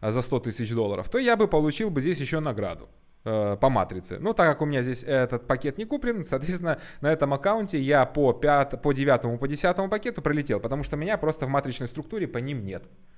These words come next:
Вот. Если бы я бы там был, то получил бы ещё на несколько тысяч долларов больше с этого всего. Поэтому рекомендуется сразу, когда вы заходите, не смотреть, не ждать, а как можно раньше, как можно быстрее покупать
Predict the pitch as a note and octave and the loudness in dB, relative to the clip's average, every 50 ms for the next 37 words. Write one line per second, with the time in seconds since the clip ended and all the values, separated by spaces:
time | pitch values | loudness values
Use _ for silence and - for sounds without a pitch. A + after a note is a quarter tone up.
0 | - - - - - _ - A2 G#2+ G#2 F#2+ - - - C#3+ G3 - - F#3+ E3+ | -20 -20 -20 -20 -20 _ -8 -6 -4 -4 -4 -6 -6 -2 0 2 4 4 2 4
1 | E3+ F3+ F3 E3 E3 E3 E3+ F3+ F3+ F#3+ C4 D4 C#4+ F#3 - E3+ G3 G#3+ A3 G#3 | 4 4 4 4 4 2 2 2 2 2 0 0 -2 0 2 2 4 4 4 4
2 | - - B2+ B2+ B2 - F#3+ F3+ C#3+ B2+ A#2+ A#2 A2 - E3+ E3+ D#3+ B2+ B2+ C3+ | 2 2 0 0 0 0 -2 -2 0 0 0 0 -2 -2 -2 -2 -2 -2 -4 -4
3 | A#2 C3 A2+ A2+ G#2 - B2+ - A2+ G2 G2+ A2 A#2 A2+ A2 G#2+ F#2 F#2+ F#2 F2 | -4 -4 -4 -4 -6 -6 -8 -8 -8 -6 -2 -2 0 0 0 -2 -4 -6 -8 0
4 | F2 G2+ A2+ A2 G2+ F#2+ - - - - - _ - - B2+ C3+ - - G2+ G2 | 6 6 6 6 6 2 -2 -10 -14 -16 -18 _ -4 0 0 0 0 -2 -4 -4
5 | F#2+ F2+ F2+ - - - - B2 G#2+ G2 G#2 - - - - - - - - E3+ | -4 -6 -8 -10 -10 -8 -4 -4 -4 -4 -4 -8 -8 -12 -14 -16 -6 0 4 4
6 | F#3+ F#3 F#3+ F3 F3+ E3 D#3 D3+ D3+ E3 D#3+ F3 F#3 G3 A3 C#4 C#4 C4+ C4+ - | 4 6 4 2 2 4 2 2 2 0 0 0 -2 -2 -2 -2 -4 -4 -2 0
7 | A3 G3+ - - - - - - - E3+ E3+ E3 D3+ C#3 C3 B2 B2+ B2 C3 B2+ | 0 -2 -2 -2 -10 -16 -12 -4 2 6 6 8 6 6 4 0 -2 0 2 2
8 | B2+ C#3 C#3+ D#3 F#3+ F#3 G3 B3+ C4 A3+ A#3 G#3+ - G#3+ G3+ F#3 G3 - - - | 2 2 0 -2 -2 -2 -2 -2 -2 -2 -4 -4 -2 -2 -2 -2 -2 -6 -16 -18
9 | - - C3+ D3+ F3+ F#3 E3+ - E3+ E3+ D#3+ - E3 D#3+ C#3+ D3 D#3+ E3 E3 D#3+ | -14 -8 -4 0 0 0 0 0 0 -2 -2 0 0 0 0 0 0 -2 -2 0
10 | F3 A3+ A#3 B3+ A#3+ - - - D3 - E3+ - F3 F3 E3+ D3+ C#3 E3 D#3 D#3+ | 2 2 2 2 0 -2 -4 -4 -4 -4 -4 -6 -4 -4 -4 -2 0 0 2 2
11 | D#3+ D3+ - C#3+ C3 C3 B2+ D3+ D3 C#3 B2+ - D#3 C3 D3 C#3+ - - F3+ G#3 | 2 0 -2 -4 -4 -4 -4 -2 -4 -4 -2 -4 -6 -6 -6 -10 -10 -8 -6 -4
12 | A3 A3+ G#3 G#3 - D#3 - D3+ C#3+ - D#3+ D3 C3 - | -2 -2 -4 -4 -6 -8 -8 -6 -2 0 0 0 0 -2